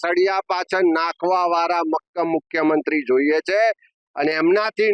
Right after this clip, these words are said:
ના થતું હોય તો એમના આખું બિન અસરકારક, બિન કાર્યક્ષમ આખું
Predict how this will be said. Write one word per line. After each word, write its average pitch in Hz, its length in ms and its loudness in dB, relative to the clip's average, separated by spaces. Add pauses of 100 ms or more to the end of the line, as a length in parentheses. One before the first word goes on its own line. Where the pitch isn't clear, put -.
ના 190 160 -2
થતું 190 440 0
હોય 220 300 -2 (380)
તો 170 80 -2
એમના 185 500 0 (100)
આખું 185 520 0
બિન 208 300 2
અસરકારક, 185 760 -4 (120)
બિન 233 200 -2 (120)
કાર્યક્ષમ 190 720 -2
આખું 185 360 0